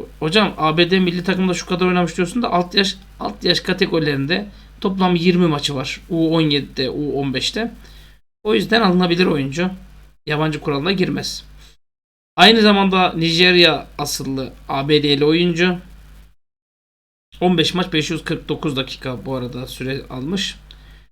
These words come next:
Yani Alman Ligi'nde görmüş. Bir sene önce dört milyon euroymuş Atlanta United'da ama biliyorsunuz A B D'de biraz şişiriyorlar fiyatları. Valla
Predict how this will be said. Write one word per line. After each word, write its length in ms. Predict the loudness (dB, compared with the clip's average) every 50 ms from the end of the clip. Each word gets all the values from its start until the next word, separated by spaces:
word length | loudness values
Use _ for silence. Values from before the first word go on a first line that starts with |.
| _ _ _ _ _ _ _ _ _ _ _
Yani 160 | -4 -4 0 2
Alman 340 | 4 4 6 6 6 6
Ligi'nde 260 | 6 4 4 4 2 2
görmüş. 440 | 2 0 0 -2 -4 -6 -10 -14 -16 -20 -20 -20 -20 -20 -20 _ _ _ _ _ _ _
Bir 340 | -16 -14 -14 -12 -4 0 0
sene 260 | 4 4 6 6 6
önce 260 | 6 4 4 2 4 4
dört 200 | 4 4 4 4
milyon 340 | 4 4 6 6 6 6
euroymuş 340 | 6 4 4 2 2 0 -4
Atlanta 480 | -6 -8 -8 -8 -6 -4 -4 -2 -2 -2
United'da 420 | 0 0 0 -2 -4 -4 -4 -2
ama 260 | -2 0 0 -2 -2
biliyorsunuz 300 | -2 0 -2 0 -2 -2
A 160 | -2 0 2 2
B 100 | 2 2
D'de 180 | 0 0 0
biraz 200 | -2 -2 -2 -2
şişiriyorlar 580 | -4 -4 -2 -2 -2 0 0 2 2 0 -2 -4
fiyatları. 560 | -4 -4 -4 -4 -4 -4 -4 -2 -2 -2 -4 -6 -12 -18 -20 -20 -20 -20 -20 -20 _ _ _ _ _ _ _ _ _ _ _ _ _ _ _ _ _ _ -2
Valla 520 | 0 2 4 4 4 4 4 2 0 -2